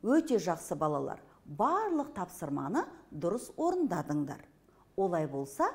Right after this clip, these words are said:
бүгінгі сабағымызды қорытындылайық. Бүгінгі сабақта жылы ауаның қалай қозғалатынын түсініп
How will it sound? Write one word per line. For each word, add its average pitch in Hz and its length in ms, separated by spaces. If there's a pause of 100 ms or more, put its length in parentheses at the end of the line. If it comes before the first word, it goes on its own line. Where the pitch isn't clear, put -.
(260)
бүгінгі 294 400
сабағымызды 339 800 (260)
қорытындылайық. 214 1040 (2750)
Бүгінгі 269 500
сабақта 151 760 (880)
жылы 240 420 (140)
ауаның 214 680 (280)
қалай 240 420 (100)
қозғалатынын 175 840 (220)
түсініп 156 840